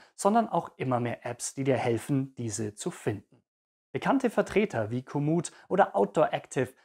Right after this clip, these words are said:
zeigen dir nur einen kleinen Teil an. Dafür kannst du sie aber auch für die Routenplanung und Navigation verwenden. Als Ergänzung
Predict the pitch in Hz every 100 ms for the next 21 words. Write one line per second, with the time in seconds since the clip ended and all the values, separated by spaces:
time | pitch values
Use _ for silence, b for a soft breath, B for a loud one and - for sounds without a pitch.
0 | _ - 143 165 147 143 143 143 165 196
1 | 208 208 180 151 143 135 - 170 131 -
2 | - _ _ _ _ - - 143 151 B
3 | B 123 127 - 127 139 139 - 127 120
4 | - - 190 190 139 135 135 - 120 113
5 | 117 - 180 202 151 120 120 139 131 -
6 | 110 107 - 180 151 104 - 135 117 _
7 | _ _ _ _ - 110 110 139 180 151
8 | 143